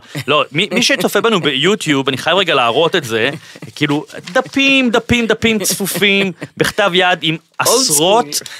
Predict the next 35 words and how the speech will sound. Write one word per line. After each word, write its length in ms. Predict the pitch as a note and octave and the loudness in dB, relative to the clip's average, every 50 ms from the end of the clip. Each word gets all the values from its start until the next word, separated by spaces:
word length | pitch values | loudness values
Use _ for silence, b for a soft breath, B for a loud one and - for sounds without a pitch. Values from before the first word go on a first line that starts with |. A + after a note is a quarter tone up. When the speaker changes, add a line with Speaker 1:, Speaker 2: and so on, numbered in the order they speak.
| B B | B B
Speaker 1:
עשרות 460 | C#3 D3 - - - E3 F#3 G3 - | -2 0 0 0 0 0 0 0 0
רשימות, 460 | F3+ F3 - - D3+ D3+ D#3+ D#3+ - D3 C3+ | 0 0 0 0 0 0 0 -2 -2 -4 -8
חלומות, 600 | - - D#3+ D3 C#3 C#3 C#3 C#3 C#3+ D#3 - - B B B B B B | -4 -2 0 0 2 2 2 0 0 0 -2 -6 B B B B B B
כאילו, 200 | D#3 D#3+ E3 C#3+ | 0 0 0 0
אני 80 | D3 | 0
חושב 140 | C#3+ - F#3 | -2 -2 0
שאנחנו 280 | - G#3+ F#3+ D#3+ - D#3 | 0 0 0 -2 -4 -8
צריכים 220 | - - F3+ E3+ | -8 -6 -6 -6
תוכנית 280 | D#3 D3 C#3+ D#3+ D#3+ - | -6 -4 -4 -4 -2 -2
של 100 | - - - | -4 -4 -4
שבע 320 | - - - - E3+ - | -4 -2 0 0 0 0
שעות 260 | - - - C3+ C#3 | -2 -2 -2 -2 -2
לדבר 280 | D3+ D3 C3 A#2 B2 A#2+ | -2 -2 -2 0 0 0
על 80 | A#2+ A2 | 0 0
הכל, 180 | G#2 - B2+ B2+ | 0 -2 -2 0
לא 120 | C3+ D#3+ | 0 0
נוכל 180 | G3+ G3 D#3+ F3+ | 0 0 0 0
לגעת 260 | D#3+ C3+ A#2+ C3 A#2+ | 0 0 0 -2 -2
בהכל, 380 | G#2+ A2+ G#2+ - - A2 A2 C#3 - B B B B B B B | -2 -2 -4 -2 -2 -2 -2 -2 -4 B B B B B B B
אבל 140 | C3+ C#3 C#3+ | -2 0 0
את 60 | C3 | 0
יודעת 180 | E3 F#3 A3+ | 0 0 0
מה, 100 | A3 B3 | 2 0
מכיוון 300 | G#3+ E3 C3 - C#3+ F3 | 0 -2 -2 -4 -2 -2
שכבר 800 | F3+ - D#3 - - C#3 C3 A#2+ C3+ F3+ A3 A#3+ A#3+ G3 C#3+ B2+ - _ _ _ _ - | -2 -4 -4 -8 -10 -14 -6 -2 0 2 2 2 0 0 -2 -6 -14 _ _ _ _ -6
צעקת 380 | - - D3+ C3 C3 - - - | -2 0 0 0 0 -2 -4 -4
חלום, 360 | - - C3 A2+ A2 A2+ A#2+ | -2 0 0 0 0 -2 -4
מבלי 180 | A#2 A2 B2+ | -6 -4 -2
לשים 240 | D3+ E3 - E3 D3+ | -2 -2 -2 -4 -4
לב 80 | C#3+ - | -4 -4
שצעקת, 480 | - - - - E3+ - G3+ - - | -4 -6 -6 -4 -4 -4 -6 -8 -12
כי 220 | - - - G#2 - - | -20 -20 -18 -18 -16 -8
אמרת, 240 | A#2 C#3 D#3+ E3 - | -4 -2 -2 -2 -2
"אני 100 | - G#2+ | -4 -8
רוצה... 360 | G#2+ G2+ G2+ - - D3+ D#3+ | -8 -8 -6 -2 -2 0 0